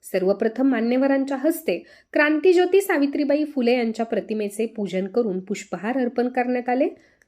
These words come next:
या प्रसंगी सावित्रीबाई फुले ह्या सामाजिक क्रांतीच्या जनक असून त्यांचा विचार समाजाने स्वीकारावा असे विचार डॉक्टर शिवशंकर गोरे यांनी व्यक्त केले.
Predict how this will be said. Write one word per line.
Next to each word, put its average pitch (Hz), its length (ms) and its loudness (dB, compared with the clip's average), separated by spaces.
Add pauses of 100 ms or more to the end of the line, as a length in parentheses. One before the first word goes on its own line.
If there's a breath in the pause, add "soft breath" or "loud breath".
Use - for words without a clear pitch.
या 190 180 0
प्रसंगी 262 560 0
सावित्रीबाई 208 680 -4
फुले 208 400 -2 (300 soft breath)
ह्या 262 100 2
सामाजिक 262 580 0
क्रांतीच्या 277 520 0 (100)
जनक 277 320 2
असून 180 320 -2
त्यांचा 180 320 -8
विचार 190 380 -6
समाजाने 220 580 -2
स्वीकारावा 277 600 -4
असे 220 280 -2
विचार 190 380 -4 (380 soft breath)
डॉक्टर 285 500 4
शिवशंकर 226 640 -2
गोरे 196 320 -2
यांनी 180 320 -4
व्यक्त 240 380 -6
केले. 170 260 -4